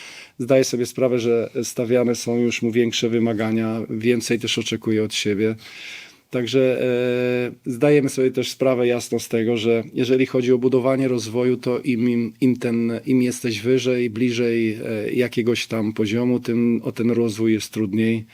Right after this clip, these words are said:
i to też ma, miało miejsce. E, generalnie jestem zadowolony, uważam, że, że idzie to wszystko w dobrą stronę.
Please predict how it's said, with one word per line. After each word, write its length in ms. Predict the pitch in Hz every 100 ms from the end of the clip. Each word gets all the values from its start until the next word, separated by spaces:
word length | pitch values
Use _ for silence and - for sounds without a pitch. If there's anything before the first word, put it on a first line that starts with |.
| - - - _
i 100 | 131
to 120 | 131
też 260 | - 117 -
ma, 520 | 113 113 113 117 117
miało 340 | 117 117 113 113
miejsce. 560 | 113 110 - 120 117 - - - - - - - -
E, 380 | 139 127 123
generalnie 520 | 117 151 160 180 170 147
jestem 280 | 135 135
zadowolony, 640 | 127 120 117 120 131 131 127
uważam, 360 | 120 117 120
że, 260 | 113 120 117
że 260 | 123 117 117
idzie 200 | 117 120
to 120 | 120
wszystko 340 | - 107 - 110
w 40 |
dobrą 280 | 117 110 110
stronę. 600 | - 127 135 139 127